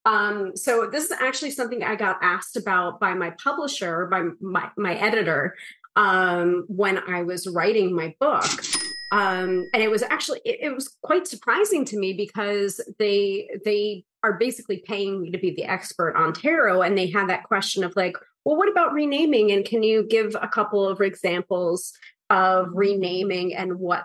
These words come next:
those, what the traditional names from the deck would be, and then possible renaming going on?" And so I was just like, "That, oh,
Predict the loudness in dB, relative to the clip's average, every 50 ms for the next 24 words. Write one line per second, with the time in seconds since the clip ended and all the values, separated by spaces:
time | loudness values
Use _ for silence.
0 | -4 -2 0 0 2 0 0 -2 -4 -4 -8 -8 -10 -12 -14 _ _ _ _ 0
1 | 2 2 2 2 -2 -2 0 0 0 2 2 2 2 2 2 2 2 4 2 4
2 | 2 2 2 2 2 0 0 -2 -2 -4 -6 -8 -4 -2 0 0 0 0 -2 -2
3 | 0 0 0 0 -2 -2 -2 0 0 0 0 -2 0 2 4 4 4 4 4 2
4 | 2 2 2 4 4 2 2 0 -2 _ _ _ _ _ -2 2 4 4 2 2
5 | -2 -2 0 0 0 0 0 0 4 4 6 6 4 2 0 -2 -4 -8 -10 -14
6 | -16 -18 -18 -18 -20 _ _ _ _ _ -2 0 0 0 0 0 0 2 2 2
7 | 2 0 0 -2 -2 -2 -2 -2 -2 0 0 0 0 0 -2 -6 -4 -2 -2 -2
8 | -2 -4 -8 _ _ _ -4 -4 -4 -4 -2 -4 -2 -2 -4